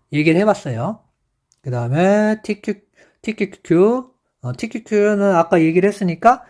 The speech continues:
사십 불 이하로 해가지고 사시면 된다. 이렇게 해서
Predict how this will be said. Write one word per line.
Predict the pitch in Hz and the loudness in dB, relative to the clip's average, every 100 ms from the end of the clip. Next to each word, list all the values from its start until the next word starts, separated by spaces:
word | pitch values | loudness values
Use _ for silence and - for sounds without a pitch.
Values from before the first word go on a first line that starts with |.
| _ | _
사십 | - 190 - | -2 -2 -4
불 | - 151 | -6 -4
이하로 | 139 165 170 165 196 | 0 2 2 4 2
해가지고 | 170 160 143 147 170 233 254 254 - _ _ _ _ _ _ _ _ _ _ | 2 -2 -2 -2 2 2 2 0 -10 _ _ _ _ _ _ _ _ _ _
사시면 | 208 196 214 135 | 0 2 -2 -2
된다. | 123 117 107 127 - _ _ _ | -6 -6 -4 -6 -10 _ _ _
이렇게 | 160 165 | -2 0
해서 | 151 208 247 _ | 4 4 2 _